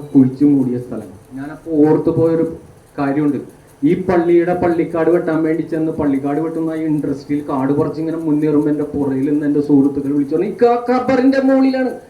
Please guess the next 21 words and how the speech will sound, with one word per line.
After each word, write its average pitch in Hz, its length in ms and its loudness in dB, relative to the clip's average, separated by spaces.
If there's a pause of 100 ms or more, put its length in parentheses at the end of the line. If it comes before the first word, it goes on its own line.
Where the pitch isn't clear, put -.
(280)
ഓ, 349 40 2
എന്ന് 302 180 8 (560)
പറഞ്ഞിട്ട് - 280 -6
ഞാനൊരു 190 280 -2
ചാട്ടം 160 360 -2
ചാടി. 131 200 -4 (800)
ആ 143 100 -4 (220)
ഒരു 208 220 2
ഉൾക്കിടിലമായിരുന്നു 208 1120 -4
എനിക്ക്. 175 220 -4
എന്റെ 180 140 -2 (120)
കാല് 185 380 0 (120)
ചവിട്ടുമ്പോൾ 190 720 -2 (400)
താഴ്ന്നു 175 540 0
പോകുന്നു. 180 420 0 (720)
അതൊരു 247 340 0
കുഞ്ഞിന്റെ 233 420 0 (120)
നെഞ്ചിലാകരുത്, 220 800 -6 (960)
മനസ്സുകൊണ്ട് 208 480 -2
ആഗ്രഹിച്ചു. 220 420 -6 (1900)
അവിടത്തേക്ക് 220 420 4